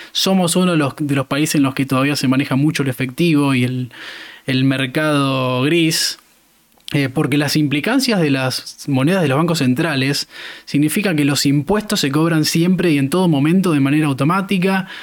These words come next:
Significa que si quiere, si, si el, si el Banco Central tiene l-, un libro, una biblioteca completa de leyes atrás de, de él, de la cual puede buscar alguna ley ahí,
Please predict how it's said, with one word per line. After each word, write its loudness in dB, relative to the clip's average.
Significa 0
que 0
si -2
quiere, 0
si, -2
si 0
el, 0
si -2
el -2
Banco 0
Central 0
tiene 0
l-, 2
un 4
libro, 2
una 2
biblioteca 2
completa 0
de 2
leyes 0
atrás 0
de, 0
de 0
él, 2
de 2
la -2
cual -2
puede 2
buscar 0
alguna 2
ley 2
ahí, 2